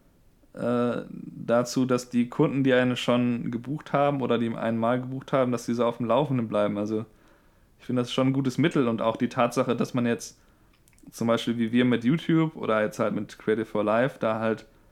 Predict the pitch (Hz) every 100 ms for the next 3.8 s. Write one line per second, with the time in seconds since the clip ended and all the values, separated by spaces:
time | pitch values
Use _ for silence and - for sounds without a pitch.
0 | _ _ _ - 120 131 120 147 135 143
1 | 139 123 123 120 117 117 117 117 - -
2 | - 110 104 120 117 143 147 131 127 135
3 | 131 - 110 - 180 214 -